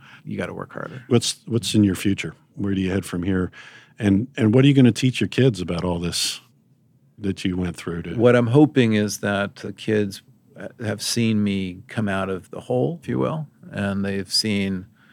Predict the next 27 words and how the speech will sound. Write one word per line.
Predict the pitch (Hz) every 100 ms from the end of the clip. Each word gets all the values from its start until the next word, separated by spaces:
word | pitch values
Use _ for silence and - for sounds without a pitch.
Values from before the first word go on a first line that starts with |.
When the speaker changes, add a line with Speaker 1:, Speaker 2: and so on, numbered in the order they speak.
| _ -
Speaker 1:
uh, |
me | 98 104 107
dedicate | 101 104 104 - 101 107
myself | 107 101 101 104 101
to | -
this | 98 101 -
doctoral | - 110 110 113 113
program. | 117 113 123 127 127
They've | 98 90 - - 127 - - -
seen | - - 110
the | 107
graduation. | 110 107 107 110 113 131 127 127
Uh, | 110
hopefully | 135 135 123 110
they | 101 104
can | 90 - 104
see | 90 - 110
that | 98 95
there's | 104 98 92 - -
an | -
opportunity | 117 117 - 127 117
for | 120
them | 117 104
if | 87 -
they're | 98
feeling | - 101 101 98 101 - _ -
down | 95 92 92 95